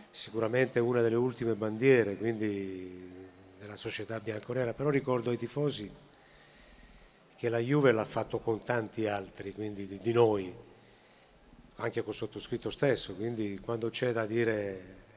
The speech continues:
addio, dice addio, anche perché vi ricordo che la società Juventus rimane, allenatori, giocatori, dirigenti, purtroppo passano. Questa è la sacra, nuda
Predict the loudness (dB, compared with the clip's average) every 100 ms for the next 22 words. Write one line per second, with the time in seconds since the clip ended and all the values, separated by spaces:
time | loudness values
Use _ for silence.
0 | -20 -20 -20 -20 -20 -20 -14 -10 2 6
1 | 6 6 -2 0 2 2 -2 -10 -20 -20
2 | -20 -20 -14 -10 -8 -8 -6 -6 -6 -4
3 | 0 2 0 -4 -6 -8 -6 -2 -2 0
4 | 4 4 2 -2 -2 -8 -14 -12 -6 -2
5 | 2 2 0 -6 -12 -20 -20 -20 -20 -20
6 | _ -20 -16 -6 0 0 6 10 12 10
7 | 6 6 6 8 6 4 4 4 4 0
8 | -6 -6 -20 -20 -20 -20 -18 -14 -4 -4
9 | -4 -2 -2 -2 -8 -16 -20 -20 -20 -20
10 | -14 -2 0 0 -6 -6 -10 -8 -6 -6
11 | -6 -14 -16 -20 _ _ -20 -6 -4 -2
12 | -6